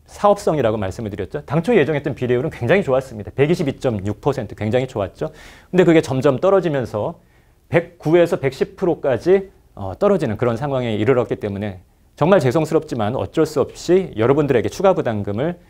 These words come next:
요청을 해야만 되겠다라는 그 취지를 설명을 하고 있습니다. 이것이 사실 이때 당시 이천십이 년도에 다 그친 문제가 아니고 이천십오 년, 십육 년, 어, 넘어와서까지도 계속해서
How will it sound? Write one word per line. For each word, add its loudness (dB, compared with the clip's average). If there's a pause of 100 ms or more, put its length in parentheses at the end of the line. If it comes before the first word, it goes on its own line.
(220)
요청을 -4
해야만 0
되겠다라는 0
그 -6
취지를 0
설명을 -2
하고 0
있습니다. -8 (880)
이것이 6
사실 4 (160)
이때 4
당시 4
이천십이 0
년도에 2
다 0
그친 -2
문제가 2
아니고 -4
이천십오 -4
년, 0
십육 -2
년, 0 (200)
어, -2
넘어와서까지도 0 (340)
계속해서 2